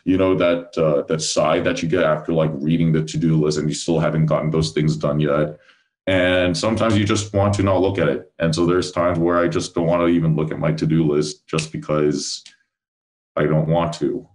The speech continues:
I think that is also kind of like the same feeling I get when I don't wanna ride my bike, or whenever I look at my bike and it's just like,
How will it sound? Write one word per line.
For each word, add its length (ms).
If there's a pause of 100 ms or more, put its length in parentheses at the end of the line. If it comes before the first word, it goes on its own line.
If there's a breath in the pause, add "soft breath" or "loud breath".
I 160
think 340
that 180
is 140
also 320
kind 220
of 80
like 180
the 80
same 240
feeling 380
I 80
get 420
when 160
I 80
don't 240
wanna 180
ride 280
my 80
bike, 420 (600)
or 280
whenever 380
I 20
look 240
at 100
my 120
bike 340
and 140
it's 80
just 260
like, 340